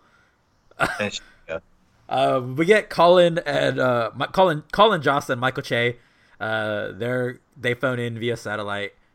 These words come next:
Speaker 2: via video. And basically, Colin Jost is just a douchebag. <laughs> And, uh, somehow they end up in the Andre Memorial Battle Royal.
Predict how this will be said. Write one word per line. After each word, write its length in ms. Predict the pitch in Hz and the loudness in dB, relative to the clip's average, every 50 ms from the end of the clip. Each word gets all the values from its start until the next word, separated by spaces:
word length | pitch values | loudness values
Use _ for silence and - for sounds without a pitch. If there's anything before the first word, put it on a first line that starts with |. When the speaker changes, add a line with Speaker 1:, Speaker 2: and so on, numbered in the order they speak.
| _ _ _ | _ _ _
Speaker 2:
via 220 | 92 107 110 104 | -10 -8 -6 -6
video. 500 | 98 104 104 98 101 98 95 95 95 95 - _ _ _ _ _ _ - | -6 -6 -8 -6 -6 -6 -6 -8 -8 -10 -12 _ _ _ _ _ _ -8
And 440 | 120 120 123 123 120 110 110 104 98 | -4 -2 0 0 -2 -4 -6 -10 -4
basically, 600 | - 151 185 214 262 277 214 - 240 214 202 175 143 - | -2 -2 -2 -2 -4 -8 -6 -4 -2 -2 -2 -4 -8 -14
Colin 340 | - - 151 143 160 165 143 | -10 -8 -6 -6 -4 -6 -6
Jost 300 | 120 123 113 131 - - | -6 -6 -6 -6 -6 -8
is 100 | 156 135 | -8 -8
just 200 | 131 - - - | -8 -12 -12 -16
a 40 | 95 | -18
douchebag. 680 | 85 _ - 110 117 - - 143 143 151 156 160 156 - - _ _ | -16 _ -6 -6 -6 -6 -6 -6 -6 -6 -6 -8 -10 -16 -20 _ _
<laughs> 200 | 120 110 - - | -10 -10 -8 -8
And, 360 | 175 147 123 117 113 110 101 - _ _ _ _ _ _ _ _ _ | -8 -8 -8 -8 -10 -14 -18 -20 _ _ _ _ _ _ _ _ _
uh, 240 | 110 107 107 110 | -10 -8 -8 -8
somehow 380 | 110 - - 160 170 190 190 185 | -10 -6 -4 -4 0 2 0 2
they 140 | 165 160 165 | 2 0 0
end 260 | - 151 151 143 151 | 0 -2 -2 0 0
up 160 | 160 156 - | 0 0 -2
in 160 | 143 135 127 | -4 -6 -4
the 100 | 127 131 131 | -6 -6 -6
Andre 360 | - 123 131 127 113 131 131 | -4 -4 -4 -2 -2 -2 -4
Memorial 540 | 127 120 117 120 117 110 117 120 123 127 127 | -4 -4 -6 -6 -6 -4 -2 -2 0 0 -2
Battle 320 | 104 98 110 117 120 123 | -2 -2 -2 -2 -2 0
Royal. 420 | 123 135 156 160 135 101 92 92 | 0 2 2 2 2 0 -2 -8